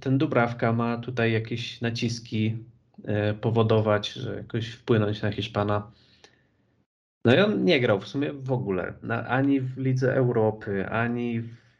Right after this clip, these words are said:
e, Pucharze, bo prze-, przez pierwszą część sezonu go nie było w ogóle. Dostał wreszcie szansę w I F L Cup. E, zagrał w pierwszym meczu z Aston Villą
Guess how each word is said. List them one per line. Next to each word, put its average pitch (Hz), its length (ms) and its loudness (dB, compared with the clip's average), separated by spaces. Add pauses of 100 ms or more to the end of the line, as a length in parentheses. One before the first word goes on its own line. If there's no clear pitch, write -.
(220)
e, - 60 -12 (600)
Pucharze, 101 840 0 (440)
bo 127 260 -6 (120)
prze-, - 260 -2
przez 135 260 -2
pierwszą 165 360 0
część 139 260 0
sezonu 123 360 2
go 117 120 2
nie 107 120 2
było 90 360 -4
w 95 140 -8
ogóle. 82 340 -8 (1900)
Dostał 139 320 4
wreszcie 135 340 0
szansę 117 420 -2
w - 80 -6
I 110 80 -2
F 107 160 -2
L 101 120 -2
Cup. 95 280 -8 (1300)
E, 98 280 -2
zagrał 131 360 2
w - 200 -8
pierwszym 120 420 2
meczu 110 280 -2
z - 160 -10
Aston 104 280 -6
Villą 101 480 -2